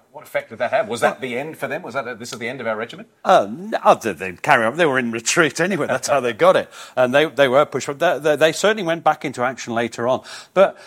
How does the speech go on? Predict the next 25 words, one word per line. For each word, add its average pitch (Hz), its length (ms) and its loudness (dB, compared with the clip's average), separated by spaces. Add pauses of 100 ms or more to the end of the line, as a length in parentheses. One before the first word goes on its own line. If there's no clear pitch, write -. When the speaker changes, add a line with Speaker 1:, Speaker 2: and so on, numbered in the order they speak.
(120)
Speaker 2:
the, - 500 -2
the, - 220 -10
the, 269 140 -8
the, 220 260 0
the 208 160 4
me-, 214 140 6
it, 180 260 -4
it 226 160 -6
meant 233 320 -2
an 214 100 -6
incredible 220 840 2
amount 113 580 -4 (340)
to 143 100 -2
the 135 100 2
officers 120 460 0
and 113 160 -4
men 110 220 -2
of 98 120 -10
a 104 80 -4
regiment. 101 420 -8
It 196 160 0
really 285 400 2
did. 104 300 0
And, 160 300 2 (400)
um, 151 300 4